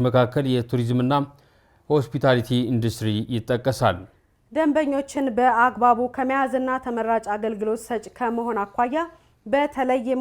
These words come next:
Speaker 2: ሆቴሎች በስፋት ሊሰሩባቸው የሚገባ ጉዳይ ነው።
Speaker 1: ኢትዮጵያ አይነተ ብዙ የታሪክ፣ የባህልና የተፈጥሮ መዳረሻዎች አሏት።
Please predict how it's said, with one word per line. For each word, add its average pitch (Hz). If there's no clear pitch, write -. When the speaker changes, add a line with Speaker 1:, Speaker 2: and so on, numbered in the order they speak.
Speaker 2:
ሆቴሎች 277
በስፋት 240
ሊሰሩባቸው 220
የሚገባ 226
ጉዳይ 185
ነው። 214
Speaker 1:
ኢትዮጵያ 170
አይነተ 147
ብዙ 135
የታሪክ፣ 139
የባህልና 139
የተፈጥሮ 131
መዳረሻዎች 127
አሏት። 131